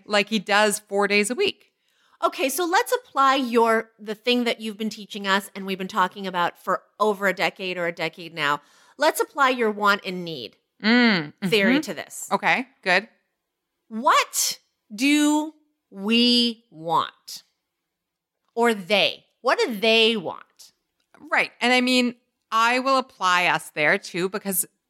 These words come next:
Speaker 1: on Oscar night of all nights, even though we make work out of it, as you say, we're also watching as viewers and being fans and being all excited about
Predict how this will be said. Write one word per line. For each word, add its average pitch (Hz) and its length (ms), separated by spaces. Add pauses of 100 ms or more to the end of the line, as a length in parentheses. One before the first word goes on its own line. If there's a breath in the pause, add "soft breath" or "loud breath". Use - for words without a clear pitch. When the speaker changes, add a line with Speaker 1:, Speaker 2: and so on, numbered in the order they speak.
(120)
Speaker 1:
on 196 200 (100)
Oscar 226 380
night 170 200
of 160 80
all 190 160
nights, 175 400
even 190 200
though 180 140
we 165 540
make 190 360
work 208 260
out 170 140
of 165 80
it, 170 60
as 170 220
you 175 60
say, 185 240
we're 170 240
also 196 640
watching 180 720
as 165 160
viewers 185 480
and 160 160
being 180 260
fans 165 440
and 156 100
being 165 200
all 156 160
excited 151 480
about 214 100